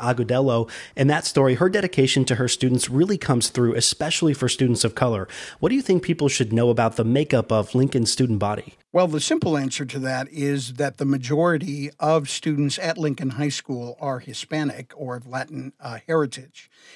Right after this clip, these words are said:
Speaker 2: So that is a majority that the principal definitely wants to make sure is heard and whose voice is included in the voices of all the student population at the high school.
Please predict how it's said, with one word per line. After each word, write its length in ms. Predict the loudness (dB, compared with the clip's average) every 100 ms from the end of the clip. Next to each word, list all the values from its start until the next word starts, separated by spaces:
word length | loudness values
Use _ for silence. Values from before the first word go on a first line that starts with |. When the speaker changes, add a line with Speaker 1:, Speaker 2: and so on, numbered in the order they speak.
| -20
Speaker 2:
So 300 | -12 0 2 2
that 260 | 2 0
is 160 | 0 0
a 40 |
majority 800 | 0 0 0 4 4 2 -2 -8
that 300 | -8 -6 -8 -8
the 200 | -8 -6
principal 760 | -2 -2 -2 -6 -8 -8 -12 _ _ _ 0
definitely 800 | 0 2 0 -2 -4 -10 -8 -8
wants 540 | -6 -4 -2 -4 -10
to 180 | -6 -4
make 240 | -4 -6
sure 440 | -8 -6 -6 -6 -10
is 180 | -12 -10
heard 500 | 0 2 2 -2 -8 _ _ _
and 160 | -2 2
whose 220 | 2 0
voice 560 | 2 4 4 2 -2 -6
is 240 | -4 -2 0
included 640 | 0 4 6 8 6 4
in 260 | 0 2 2
the 60 |
voices 580 | 4 2 2 0 0 -4
of 200 | -4 0
all 300 | 2 4 2
the 180 | -2 -6
student 420 | -2 2 4 4
population 680 | 2 0 -2 -4 -2 -2 -2 -2
at 160 | -2
the 80 | 0
high 120 | 0
school. 380 | 0 0 -2